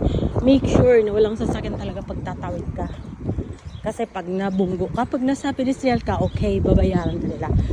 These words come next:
Pero pag wala ka sa pedestrian line, ay hindi ka nila babayaran, guys. Kapag ka, paano na yun? <laughs> So, simba ko. Buang. So, eto na nga, guys. Naglalakad na ako.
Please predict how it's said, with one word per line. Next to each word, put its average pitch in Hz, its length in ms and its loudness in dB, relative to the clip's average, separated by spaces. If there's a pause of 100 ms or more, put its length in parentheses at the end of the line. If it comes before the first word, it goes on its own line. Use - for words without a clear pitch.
(180)
Pero 285 280 4
pag 190 200 0
wala 233 200 0
ka 392 80 -8
sa 403 160 -4 (840)
pedestrian 302 760 4
line, 220 560 6 (760)
ay 254 60 0
hindi 311 360 4
ka 359 80 4
nila 349 240 4
babayaran, 311 640 4
guys. 311 480 4 (240)
Kapag 254 320 2 (200)
ka, 294 120 4 (920)
paano 254 280 -2
na 277 80 0
yun? 190 240 0
<laughs> - 60 -8 (180)
So, 240 240 4 (560)
simba 165 320 -2
ko. 190 160 4 (840)
Buang. 175 460 -2 (840)
So, 190 80 -2
eto 202 240 -2
na 202 80 -8
nga, 185 240 -4
guys. 196 480 -6
Naglalakad 180 560 -4
na 339 160 -10
ako. - 40 -2